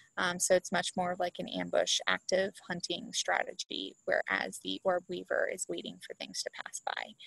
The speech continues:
So a lot of different strategies for hunting, but, um, in general, they're gonna be eating smaller bugs, um, flying insects. That's what those webs are really good at catching. Um, so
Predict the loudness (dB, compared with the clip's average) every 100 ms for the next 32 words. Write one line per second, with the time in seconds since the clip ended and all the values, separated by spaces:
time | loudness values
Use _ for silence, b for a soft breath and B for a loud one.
0 | B B B 8 10 12 12 10 6 4
1 | 4 6 6 6 2 -2 -2 -2 0 0
2 | 0 -2 -2 -2 4 4 4 0 0 0
3 | 0 2 4 4 4 6 8 8 4 4
4 | 0 -4 -2 0 0 2 2 4 4 4
5 | 4 4 4 4 0 -2 -2 B B B
6 | _ 0 0 -2 -8 4 6 8 6 0
7 | -2 0 4 4 4 0 0 0 b b
8 | _ 0 0 4 6 6 6 4 4 2
9 | 4 4 4 2 0 -2 -2 0 0 -2
10 | -6 -6 B B B 0 4 4 4 0
11 | -8 -16 _ _ _ 4 10 12 10